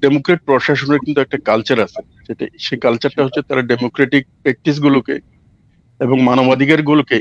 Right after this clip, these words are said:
in general কিন্তু গুরুত্ব দেয়। আপনার, আহ, আরব বসন্তের কথা মনে আছে, আরব বসন্ত শুরু হয়েছিল কিন্তু ডেমোক্রেট প্রশাসনের সময়,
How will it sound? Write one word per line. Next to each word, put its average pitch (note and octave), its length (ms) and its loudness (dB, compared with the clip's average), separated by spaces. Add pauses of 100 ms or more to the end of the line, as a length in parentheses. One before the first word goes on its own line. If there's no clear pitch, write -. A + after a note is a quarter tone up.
(140)
in F3+ 240 2
general C#3 340 4
কিন্তু C3+ 240 0
গুরুত্ব A#2 360 -2
দেয়। G#2 200 -4 (840)
আপনার, D3+ 320 2 (120)
আহ, B2 440 -2
আরব C3+ 280 2
বসন্তের D#3 380 0
কথা D3+ 200 0
মনে B2 220 2
আছে, A#2 200 -2
আরব C3+ 260 2
বসন্ত D#3 320 0
শুরু D#3+ 320 0
হয়েছিল D#3+ 280 2
কিন্তু D3+ 200 0
ডেমোক্রেট B2 480 0
প্রশাসনের A#2+ 420 -2
সময়, G#2+ 320 -8